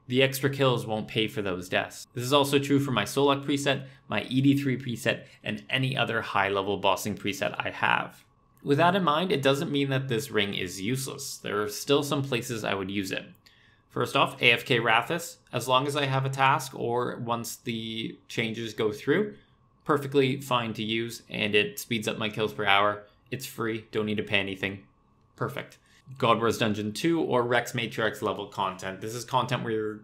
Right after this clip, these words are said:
not gonna die at very frequently, so the small increase in D P S will actually lead to enough extra kills to pay for the odd death that you do have every, like, five or ten hours, let's say.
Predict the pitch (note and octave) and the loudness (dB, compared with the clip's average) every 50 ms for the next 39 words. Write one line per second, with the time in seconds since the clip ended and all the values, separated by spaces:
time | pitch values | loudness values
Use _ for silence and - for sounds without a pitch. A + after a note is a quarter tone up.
0 | - B2 B2 C3 C#3+ D3 D3+ - - D#3+ D3+ C3+ - G#2+ G2 G#2 G#2 A2+ B2 B2+ | -14 -8 -4 -2 -2 -2 -2 -2 -4 -4 -4 0 0 2 2 2 2 0 0 0
1 | C3+ C3+ B2 A2 G#2 G2+ G2 G2+ - - - B2 B2 - - - D#3+ E3 F3 F3+ | 0 -2 -2 -2 -2 -2 -2 -6 -6 -6 -6 -6 -4 -4 -6 -6 -4 -6 -6 -6
2 | - - - _ _ - - A#2 A2 G#2+ G#2+ G#2+ - - A#2+ A2+ A2 G#2+ A2 - | -8 -14 -20 _ _ -8 -2 0 4 4 4 4 2 0 -4 -2 -2 -2 -2 0
3 | - B2+ A#2+ A#2 A#2 A2+ A2+ G#2+ - - A#2 G#2 - A#2 A2 G#2 A2 G#2 G#2 - | 2 2 4 4 2 2 -2 -4 -4 -4 -4 -4 -4 -6 -6 -4 -6 -6 -2 -2
4 | A2+ A#2 A#2 - A2 G#2 - G#2 G2 G2+ - - - A#2 G#2+ G#2 G2+ G#2 G#2 G#2 | -2 -2 -2 -2 -4 -2 0 0 0 0 0 -2 0 0 0 0 0 -2 -2 -2
5 | G#2 G2+ F#2+ - - G#2+ G#2 G2+ G2 F#2+ - - G#2+ - - - G#2+ - - - | -4 -4 -4 -4 -4 -2 0 0 0 0 0 -4 -4 -4 -4 -6 -6 -6 -4 -2
6 | A2 G#2 G2 F#2+ F#2 - - - - _ _ - - A2+ - - A2+ G#2+ G#2 G2+ | -2 -2 -2 -2 -6 -10 -16 -20 -20 _ _ -6 -6 -4 -2 2 2 2 2 2
7 | - A2 G#2 G2+ - - G2 G2 F#2+ F#2+ G2 F#2 G2+ F#2+ F#2 - - G#2 - F#2+ | 0 0 2 2 2 2 2 2 2 2 0 0 -2 -2 -2 -2 -4 -6 -4 -4
8 | F#2 F#2 F2+ G2 F#2 F2+ F2+ F#2 F2+ F2+ - - F2+ E2+ - F#2 F2+ F2+ F2+ F#2 | -6 -6 -4 -4 -4 -2 -2 -2 -2 -2 -2 -4 -6 -6 -6 -6 -6 -4 -4 -4
9 | F2+ - - - - F2+ F2 F2+ F2+ F#2+ F#2 G2 F#2+ - - C#3+ D3 D#3 E3 E3 | -4 -6 -6 -4 -2 0 2 2 2 0 0 -4 -6 -6 -6 -6 -6 -4 -4 -4
10 | C#3+ A#2+ A2 - - - - - - - - - - - | -2 -2 -2 -4 -4 -8 -12 -14 -14 -12 -10 -8 -8 -8